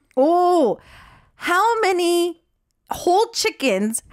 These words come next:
has 우진 had in one sitting? 우진 씨가 가장 많이 먹은 치킨 마리수는?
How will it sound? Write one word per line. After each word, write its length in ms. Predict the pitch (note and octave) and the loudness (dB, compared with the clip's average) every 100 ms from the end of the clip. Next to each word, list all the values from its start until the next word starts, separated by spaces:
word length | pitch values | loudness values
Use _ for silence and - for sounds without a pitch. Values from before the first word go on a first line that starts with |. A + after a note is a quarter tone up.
| C#4+ | -2
has 260 | C4 B3+ A#3+ | 0 0 -2
우진 400 | A#3+ A#3+ D4 D4+ | -4 -2 0 0
had 380 | - A#3 G3 - | -2 -4 -2 -4
in 220 | G3+ F#3+ | -4 -4
one 180 | F3 E3+ | -4 -4
sitting? 420 | F3+ F3+ - G2 - | -4 -6 -8 -12 -4
우진 340 | A3+ C4+ G#4 | -4 -2 -4
씨가 280 | - C4+ C4 | -4 -4 -4
가장 420 | - G#3+ A3+ A3+ | -6 -6 -4 -2
많이 300 | E3+ F3 C4+ | -2 0 0
먹은 300 | G#3+ F3 G3+ | 0 -2 -4
치킨 380 | - - - B4 | -6 -8 -4 -2
마리수는? 540 | D4+ F3+ - - G3 | -2 -6 -12 -8 -2